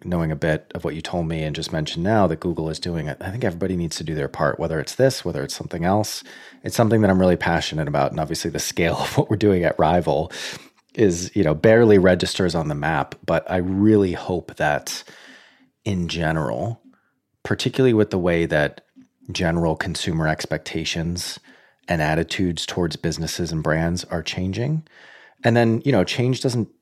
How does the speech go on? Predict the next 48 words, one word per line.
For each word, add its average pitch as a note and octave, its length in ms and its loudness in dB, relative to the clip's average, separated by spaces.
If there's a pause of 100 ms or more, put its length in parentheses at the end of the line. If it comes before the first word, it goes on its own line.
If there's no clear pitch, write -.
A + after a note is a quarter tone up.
(140)
happen G2+ 400 2
gradually. E2 480 2
It C2+ 80 -4
usually E2 260 -4
happens E2 380 -2
in E2+ 80 -2
kind E2+ 180 -4
of D#2+ 60 -6
like E2 120 -2
staircase F2+ 640 -2
moments. - 680 -6 (400)
And G2 120 4
I'm F2 120 2
hoping, D#2 600 0 (460)
you G#2 100 -4
know, D#2+ 120 2
the E2 100 -4
brands F2 480 2
and E2 80 -4
how E2+ 420 0
they've F2 280 -4
kind G#2 180 -6
of G#2+ 60 -6
been A#2+ 120 0
forced G2+ 580 -4
to F#2 100 -4
react E2 640 -2
to - 100 -10
what's E2 220 -4
happened F#2 400 -4
here, G#2 280 0
I'm D#2 100 -2
hoping A#2+ 340 -2
this - 160 -4
is E2+ 80 -8
a D#2+ 60 -8
step - 320 -6
change D#2+ 340 -6
moment F2+ 420 -2 (500)
for D#2+ 500 0
brands E2 480 -2
to - 40 -12
take - 220 -6
a E2 40 -4
little E2 200 -6
bit D#2+ 140 -8
more D#2+ 180 -2
responsibility E2 1040 -6